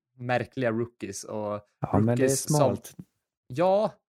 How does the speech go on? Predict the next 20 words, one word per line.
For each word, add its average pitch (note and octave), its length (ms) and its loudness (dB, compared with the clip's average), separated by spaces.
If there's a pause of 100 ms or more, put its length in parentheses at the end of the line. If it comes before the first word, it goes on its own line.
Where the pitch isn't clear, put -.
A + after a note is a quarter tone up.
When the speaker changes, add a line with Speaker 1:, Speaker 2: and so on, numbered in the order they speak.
(160)
Speaker 1:
och C#3+ 140 -4
vi D3+ 40 4
har D#3 80 4
droppat D3 260 2
Speaker 2:
Härlig C3+ 100 2
Speaker 1:
lite, C3+ 200 2
Speaker 2:
försmak. A#2 440 0
Speaker 1:
lite C#3 180 -4
nya D3 280 0
rookies A2+ 360 -4
också C#3+ 240 -4
eventuellt G2 520 -2
som, G#2 260 -4 (580)
som C3 100 -8
vi A2+ 60 -2
kanske A#2 240 -2
aldrig A2+ 260 -2
kommer A2+ 160 -2
höra, A#2 300 2 (280)
höra, A#2+ 380 0